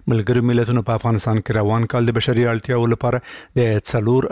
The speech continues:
اعشاریه څلور میلیارډ ډالرو مرستې غوښتنه کړې چې د اوچا په وینا تر اوسه یوازې یو اعشاریه نه میلیارډ ډالر ترلاسه شوي دي. احمد شاه فاروق د کونړ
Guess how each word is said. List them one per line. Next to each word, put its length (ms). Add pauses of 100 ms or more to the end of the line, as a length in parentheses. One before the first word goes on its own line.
اعشاریه 400
څلور 340
میلیارډ 500
ډالرو 380
مرستې 400 (380)
غوښتنه 420
کړې 200
چې 80 (440)
د 260
اوچا 300
په 100
وینا 300
تر 100
اوسه 240
یوازې 580
یو 60 (120)
اعشاریه 280
نه 160 (140)
میلیارډ 640
ډالر 280 (540)
ترلاسه 380
شوي 260
دي. 80 (680)
احمد 280
شاه 160 (140)
فاروق 260 (220)
د 100
کونړ 400